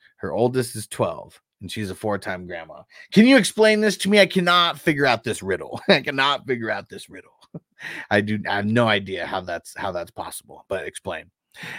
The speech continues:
And, uh, Dennis, he said, "Us as a free agent." You already know. And, uh,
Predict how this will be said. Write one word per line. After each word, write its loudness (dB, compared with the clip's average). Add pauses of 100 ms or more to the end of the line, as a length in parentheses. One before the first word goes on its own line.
And, 4
uh, 8
Dennis, 6
he 10
said, 6
"Us 6
as 0
a -2
free 2
agent." 2
You 8
already 6
know. 4 (320)
And, 2
uh, 4